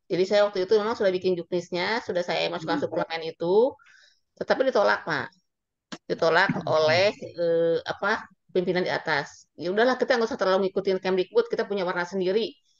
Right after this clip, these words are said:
Speaker 1: Itu
Speaker 2: Oh,
Speaker 1: terlalu
Speaker 2: siap.
Speaker 1: jelimet, terlalu jelimet, terlalu
Speaker 2: Hmm.
Speaker 1: memberatkan begitu, eh, masukan mereka.
Speaker 2: Oke,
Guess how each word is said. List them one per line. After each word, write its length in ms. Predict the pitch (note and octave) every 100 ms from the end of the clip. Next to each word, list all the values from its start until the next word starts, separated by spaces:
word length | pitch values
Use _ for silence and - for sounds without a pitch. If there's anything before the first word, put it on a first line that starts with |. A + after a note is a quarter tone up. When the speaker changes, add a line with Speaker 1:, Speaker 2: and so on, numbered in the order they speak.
| _ _ G#3+
Speaker 1:
Itu 160 | A#3
Speaker 2:
Oh, 0 |
Speaker 1:
terlalu 240 | A#3 G3+ G3+
Speaker 2:
siap. 60 | A3
Speaker 1:
jelimet, 340 | A3 A#3+ A#3+ - _ _ _ F#3
terlalu 200 | F#3 F#3
jelimet, 360 | F3+ G3 A3+ A3
terlalu 220 | F#3 F3+
Speaker 2:
Hmm. 60 | F3+
Speaker 1:
memberatkan 440 | F3+ F3+ F3+ G#3+ G3+
begitu, 560 | D3+ D#3 F#3+ D#3 C#3+ _ _ D#3
eh, 160 | D3+ D3 C#3 -
masukan 320 | D3+ - D3
mereka. 400 | C#3+ C3 A#2+ G#2 - _ _
Speaker 2:
Oke, 400 | B2+ B2 C#3+ C#3